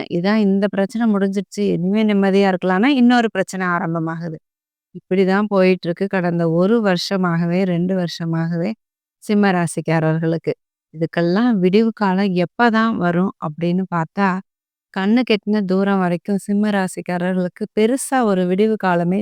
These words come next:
தெரியல அப்படின்னு தான் சொல்லணும். சிம்ம ராசிக்காரர்கள் தைரியமானவங்க. எந்த பிரச்சனை வந்தாலும் ஈஸியா சமாளிக்கக்கூடியவங்க தான். அதை வந்து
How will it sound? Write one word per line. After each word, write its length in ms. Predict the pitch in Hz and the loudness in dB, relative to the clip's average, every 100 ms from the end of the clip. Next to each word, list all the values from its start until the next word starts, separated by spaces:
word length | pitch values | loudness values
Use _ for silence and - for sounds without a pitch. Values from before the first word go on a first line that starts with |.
| 190 | -4
தெரியல 480 | - 202 220 226 196 196 - | 0 2 2 0 0 -2 -6
அப்படின்னு 380 | 165 170 165 170 | -8 -6 -4 -2
தான் 180 | 180 | -4
சொல்லணும். 420 | 185 170 170 175 226 _ _ _ _ _ _ - | -2 -2 -2 -2 -6 _ _ _ _ _ _ -4
சிம்ம 260 | 277 285 320 | 2 4 4
ராசிக்காரர்கள் 840 | 269 240 226 208 196 196 226 202 220 165 | 2 0 0 0 0 0 0 0 -2 -2
தைரியமானவங்க. 1000 | 185 185 247 277 247 190 175 175 170 175 - _ _ _ _ - | 0 2 2 2 0 -2 -2 -2 -4 -6 -8 _ _ _ _ -2
எந்த 320 | 220 240 285 | 2 4 2
பிரச்சனை 440 | - 220 - 233 226 | 2 0 0 2 2
வந்தாலும் 500 | 208 190 190 220 240 214 - 208 | 2 0 0 -2 -2 -4 -6 0
ஈஸியா 480 | 226 262 - 254 262 | 2 2 0 0 0
சமாளிக்கக்கூடியவங்க 1080 | - 196 196 208 220 196 - 170 170 160 160 156 | -2 -2 0 2 0 -2 -2 0 0 0 -2 -4
தான். 180 | 160 _ _ | -8 _ _
அதை 200 | 165 160 | -8 -6
வந்து 300 | 156 160 185 | -4 -4 -2